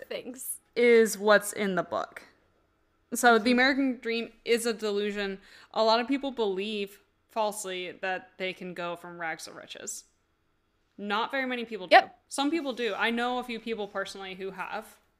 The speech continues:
Speaker 2: and that's great and good for them, and they deserve it. But most of the time, you're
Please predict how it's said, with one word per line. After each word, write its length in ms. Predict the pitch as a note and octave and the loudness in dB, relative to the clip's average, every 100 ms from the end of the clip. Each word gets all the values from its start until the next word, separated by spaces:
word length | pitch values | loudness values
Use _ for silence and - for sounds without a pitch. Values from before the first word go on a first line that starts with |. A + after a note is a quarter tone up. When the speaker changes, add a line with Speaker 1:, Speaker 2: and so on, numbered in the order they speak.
| - | -14
Speaker 2:
and 360 | G3 F#3+ F#3 F#3 | -10 -8 -8 -6
that's 340 | F#3+ F#3 - - - - | -6 -8 -16 -20 -20 -8
great 380 | G3+ F#3 D3+ - | -4 -2 -4 -8
and 420 | F#3+ F#3 F#3 F3+ | -8 -8 -10 -12
good 220 | - F#3+ | -6 -6
for 160 | F#3 G3+ | -4 -6
them, 300 | F#3+ E3+ F3 | -6 -8 -10
and 180 | E3+ F3+ | -10 -8
they 100 | F3 | -8
deserve 380 | F3+ E3+ E3 - | -8 -10 -10 -14
it. 140 | - _ - _ _ _ | -20 _ -20 _ _ _
But 220 | G#3+ A#3 | -2 0
most 220 | A3+ A3+ D4+ | 0 -2 -2
of 80 | |
the 60 | C#4+ | -4
time, 160 | C#4 B3 | -4 -4
you're 240 | A#3 A3+ | -6 -8